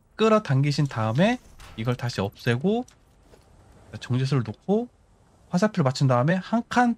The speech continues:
두 칸, 한 칸만 해도 되겠는데?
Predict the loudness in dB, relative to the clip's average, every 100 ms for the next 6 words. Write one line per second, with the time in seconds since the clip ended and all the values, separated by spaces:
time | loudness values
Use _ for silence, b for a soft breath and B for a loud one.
0 | -6 -14 0 0 0 _ _ _ _ _
1 | -20 -20 -20 -20 -20 -20 -20 -20 -18 -18
2 | -18 -18 -20 -18 -8 -6 0 2 4 2
3 | 2 0 0 0 0